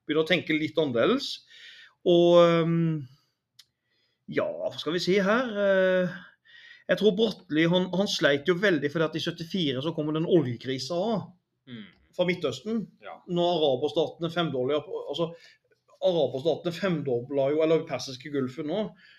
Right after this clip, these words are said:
Speaker 1: femdobler jo prisen på olje og gass og bensin.
Speaker 2: Mm.
Speaker 1: Og da kom jo rasjonering på biler, og det ble bilkø, og kongen måtte ta trikken.
Speaker 2: Å nei, å nei.
Speaker 1: Ja.
Speaker 2: Stakkars.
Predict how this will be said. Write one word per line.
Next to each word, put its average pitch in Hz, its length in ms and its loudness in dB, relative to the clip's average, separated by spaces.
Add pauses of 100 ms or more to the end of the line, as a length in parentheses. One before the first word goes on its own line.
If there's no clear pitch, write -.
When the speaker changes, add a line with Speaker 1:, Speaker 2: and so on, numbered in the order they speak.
(140)
Speaker 1:
femdobler 147 640 2
jo 160 60 4
prisen 135 300 -2
på 156 120 2
olje 143 240 0
og 156 140 -2
gass 170 260 -6
og 151 100 -2
bensin. 170 360 0 (240)
Speaker 2:
Mm. 104 140 -14 (540)
Speaker 1:
Og 160 100 2
da 185 420 6
kom 170 180 0
jo 156 460 6
rasjonering 147 340 0
på 135 80 -10
biler, 185 380 2
og 175 160 0
det 160 120 2
ble - 20 2 (100)
bilkø, 151 400 2
og 165 100 0
kongen 147 240 0
måtte 131 240 -4
ta 147 80 -2
trikken. 127 460 -4 (800)
Speaker 2:
Å 107 100 -14
nei, 107 220 -12
å 101 60 -14
nei. 98 180 -12 (240)
Speaker 1:
Ja. 139 160 4 (260)
Speaker 2:
Stakkars. - 480 -14